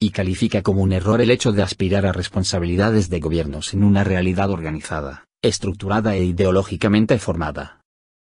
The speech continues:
Será un grave error pactar con el psoe. Diego Cañamero apunta que, si realmente queremos que Podemos sea la herramienta de cambio de este sistema,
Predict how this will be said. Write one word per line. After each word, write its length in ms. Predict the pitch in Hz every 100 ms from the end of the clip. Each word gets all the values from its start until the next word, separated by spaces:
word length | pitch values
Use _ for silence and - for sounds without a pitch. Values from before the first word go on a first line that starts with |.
| _ _ -
Será 300 | - 95 92
un 100 | 90
grave 300 | 98 107 101
error 280 | 92 104 95
pactar 360 | 92 - 101
con 180 | 92 80
el 80 | 76
psoe. 300 | - 80 65 _ _ _ _ _ _ -
Diego 340 | 98 113 117
Cañamero 500 | 117 101 95 92 117
apunta 380 | 113 - 101 104
que, 280 | - 90 - _
si 220 | - - 95
realmente 480 | 101 110 139 151
queremos 380 | - 101 98 98
que 120 | 107
Podemos 380 | - 92 98 107
sea 220 | - 117
la 120 | 117 107
herramienta 540 | 95 98 113 120 117
de 100 | 104
cambio 300 | 113 110 117
de 80 | 90
este 160 | -
sistema, 540 | 98 95 - 90 82